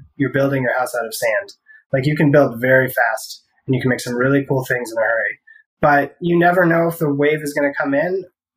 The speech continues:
or not, or you never know what's gonna happen. And I felt like it's irresponsible of me as a, a father to try to support a family relying only on my ability to trade. Like,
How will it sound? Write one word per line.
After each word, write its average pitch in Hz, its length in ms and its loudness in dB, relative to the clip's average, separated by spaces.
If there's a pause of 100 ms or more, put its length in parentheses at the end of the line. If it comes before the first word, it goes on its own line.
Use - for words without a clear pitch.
(180)
or 135 200 0
not, 147 340 0 (140)
or 131 340 0
you 143 100 0
never 143 220 2
know 147 60 4
what's 143 140 0
gonna 139 140 0
happen. 147 480 0
And 139 80 0
I 170 120 4
felt 151 360 2
like 127 280 -4
it's 143 180 -2
irresponsible 147 800 2
of 123 120 -4
me 131 380 -2
as 117 140 -6
a, - 440 -8
a - 20 -4
father 113 560 -2 (420)
to 123 160 -2 (800)
try 147 300 2
to 135 380 0 (240)
support 139 360 -4
a 131 80 -6
family 127 340 -2
relying 127 460 -2
only 135 320 -2
on 120 160 -2
my 117 200 0
ability 113 400 -4
to 110 80 0
trade. 107 340 -4
Like, 120 140 -4